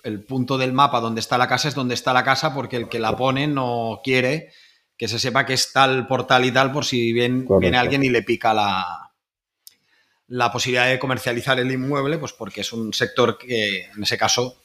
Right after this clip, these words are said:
Speaker 1: di-, a diferencia del que hay en automoción, normalmente el coche va a ser vendido por una empresa que está intentando vender el coche y no dos o tres, pero los inmuebles no son así. Entonces lo que haces
Speaker 2: Eso
Speaker 1: es
Speaker 2: es.
Speaker 1: esconder la dirección,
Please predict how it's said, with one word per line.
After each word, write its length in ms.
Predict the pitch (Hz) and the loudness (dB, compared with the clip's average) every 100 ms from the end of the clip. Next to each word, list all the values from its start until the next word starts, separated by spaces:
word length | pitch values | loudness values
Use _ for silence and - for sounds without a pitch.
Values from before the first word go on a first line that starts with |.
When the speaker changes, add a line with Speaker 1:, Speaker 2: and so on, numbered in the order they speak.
| _ - - | _ -16 -8
Speaker 1:
di-, 320 | 110 104 98 - | -2 0 0 2
a 100 | 110 | 0
diferencia 640 | 104 117 113 117 - 113 | 2 2 2 2 2 4
del 720 | 113 110 110 107 110 110 104 | 4 4 4 2 0 -2 -4
que 80 | 107 | -2
hay 160 | 107 107 | 0 0
en 220 | 107 107 | -2 -4
automoción, 640 | 107 117 123 120 156 160 | -4 -2 0 2 4 6
normalmente 1000 | 143 113 120 120 123 120 135 135 131 - | 4 2 2 4 2 0 0 0 -2 -4
el 140 | 107 98 | -4 0
coche 440 | 123 123 139 135 | 0 2 2 4
va 120 | 127 | 4
a 40 | 117 | 2
ser 200 | 123 117 | 2 0
vendido 380 | 117 123 120 101 | 2 2 2 0
por 100 | 107 | -2
una 160 | 113 | 0
empresa 600 | 117 127 165 165 220 285 _ _ _ _ | 0 2 2 4 0 -2 _ _ _ _
que 80 | 107 | -8
está 140 | - | -4
intentando 340 | 110 113 117 120 | 0 4 6 6
vender 180 | 120 | 6
el 60 | 120 | 6
coche 300 | 139 131 156 | 4 6 6
y 40 | |
no 160 | 120 113 | 6 4
dos 240 | 113 107 | 4 4
o 80 | 113 | 2
tres, 200 | 160 170 | 4 4
pero 240 | - 110 107 | 2 -2 -2
los 220 | 104 107 | 0 0
inmuebles 400 | 113 123 139 139 | 4 6 6 6
no 100 | 120 | 2
son 160 | 120 | 0
así. 200 | 98 98 | -2 -2
Entonces 260 | 101 110 117 | -4 0 2
lo 80 | 120 | 2
que 60 | |
haces 160 | 117 127 | 4 4
Speaker 2:
Eso 100 | 127 | 4
Speaker 1:
es 80 | 135 | 2
Speaker 2:
es. 60 | |
Speaker 1:
esconder 440 | 131 - 113 113 113 | 0 0 2 2 2
la 80 | 117 | 0
dirección, 460 | 101 - - 85 | 0 -4 -12 -20